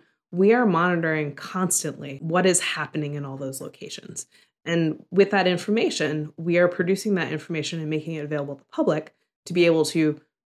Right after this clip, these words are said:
monitor and understand, uh, changes in the environment over time. But then that also gets transformed,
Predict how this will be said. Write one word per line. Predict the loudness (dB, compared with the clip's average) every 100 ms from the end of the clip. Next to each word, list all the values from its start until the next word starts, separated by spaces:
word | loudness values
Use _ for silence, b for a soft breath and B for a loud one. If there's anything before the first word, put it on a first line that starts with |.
| _
monitor | 0 2 4 2
and | 2
understand, | 0 0 0 0 0 -2 -6 _ _ _
uh, | -6 -6 -8 -8
changes | -6 -2 2 2
in | 2
the | 2
environment | 2 2 0 -2 -2
over | -4
time. | -2 -2 2 2
But | 2 0
then | 0 0 0 -4 _
that | 2
also | 2 2 -2 -8 -10 -6 -2
gets | 0 0
transformed, | -2 -2 -4 -6 -4 0 2 2 -2 -4